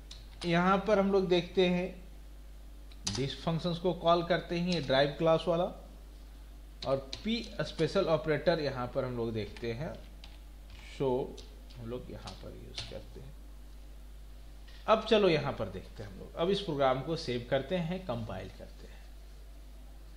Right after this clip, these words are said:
तो यहाँ पर pointer base class, this message from the base class derive function, this function, this message from the base class show functions, pointer derive class, this message from the base class this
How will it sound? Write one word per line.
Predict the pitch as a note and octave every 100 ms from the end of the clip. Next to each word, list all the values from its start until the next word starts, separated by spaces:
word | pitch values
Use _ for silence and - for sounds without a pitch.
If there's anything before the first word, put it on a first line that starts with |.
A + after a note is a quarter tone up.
| - - - - - -
तो | B3+
यहाँ | B3+ C4+
पर | C#4 C#4
pointer | A3 G#3 A#3 G#3+
base | G3 G3
class, | - A3 A#3+ A3+ - D3+
this | G3 F#3+
message | F3+ F3+ G#3
from | - F#3+ F#3
the | F#3
base | C#3+ D#3 E3 - - - - - - - - -
class | D3+ D#3+ F#3+ - A2+
derive | B2 B2+ D3 -
function, | D#3+ D#3 E3 B2
this | C#3 -
function, | E3+ E3 - F3+ - - - - - - -
this | F#3 G#3+
message | F#3+ F3 G3+ -
from | F3+ E3
the | E3+
base | D3 C#3 C#3
class | - D#3 F3+ -
show | D3 C3+
functions, | - E2+ F2 - - - -
pointer | C#3+ D3 F3+ D3+
derive | A2+ A#2+ A2+ -
class, | G2+ - - D#3
this | G3
message | F3+ D#3+ F#3+ F3+
from | E3 D#3 D#3
the | E3 G3+ - - - - - - -
base | D3 F#3
class | F3+ F3+ F3 G#3 G3+ - - - G2
this | C#3 E3